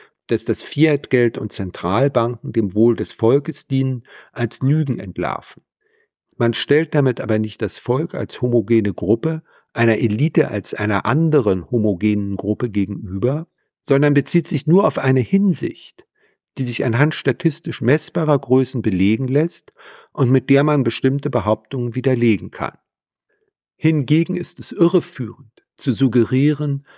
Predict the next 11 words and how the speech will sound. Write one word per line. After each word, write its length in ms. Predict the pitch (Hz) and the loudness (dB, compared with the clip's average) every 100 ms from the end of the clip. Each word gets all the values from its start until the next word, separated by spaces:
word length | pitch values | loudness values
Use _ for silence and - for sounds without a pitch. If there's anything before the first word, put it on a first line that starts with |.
| - _ | -20 _
dass 180 | 123 110 | -4 0
Machenschaften 760 | 123 123 160 139 139 - - 123 | 0 0 -2 -2 -2 -2 -8 -8
von 200 | 117 - | -6 -6
Eliten 460 | 92 110 143 165 | -6 -6 -6 -6
es 180 | - - | -8 -10
verhindern, 680 | 107 - 117 135 151 147 143 - - _ _ | -10 -4 -2 0 -2 -2 -6 -16 -20 _ _
dass 180 | 120 - | -4 0
der 140 | 139 | 0
Volkswille 720 | - 117 143 143 - 143 127 | 2 2 2 0 -6 -2 0
sich 260 | 101 104 - | 0 -4 -6
durchsetzt 840 | 107 131 - - 151 143 - - | -2 -2 -4 -8 -8 -8 -20 -20